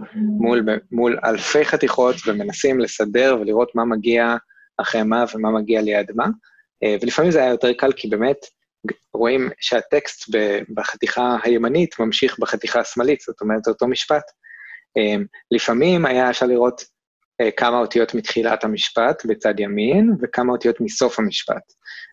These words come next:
ואז מה שהיה צריך לעשות בשביל לדעת אם שתי החתיכות האלה הולכות ביחד, זה למצוא עותק אחר של אותו טקסט,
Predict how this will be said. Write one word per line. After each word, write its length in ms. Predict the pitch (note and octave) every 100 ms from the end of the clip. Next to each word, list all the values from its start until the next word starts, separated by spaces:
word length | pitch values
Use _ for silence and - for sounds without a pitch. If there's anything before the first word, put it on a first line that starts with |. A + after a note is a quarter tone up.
| _ A#2+ A#2 G#2+
ואז 760 | G#2+ - - D#3 F3 F3 D#3+ D#3+ -
מה 120 | B2
שהיה 220 | B2+ A#2 A2+ _ -
צריך 360 | - A#2 -
לעשות 360 | A2+ G2+ A#2 A#2+ A2+
בשביל 280 | G#2+ G#2+
לדעת 300 | G#2 G#2+ A2
אם 80 | A2+
שתי 140 | - A2+
החתיכות 380 | - A2+ A2+
האלה 80 | A2
הולכות 300 | G#2 - A2+
ביחד, 380 | G#2+ G2 - C#3+
זה 160 | B2 G#2+ G2+ - - _ _ A2
למצוא 300 | G#2+ - A#2+
עותק 400 | - C3+ C3 -
אחר 380 | - B2 A2 G2 - - -
של 180 | - A2+
אותו 220 | G2+ A2+
טקסט, 540 | - G#2+ D#3+ - -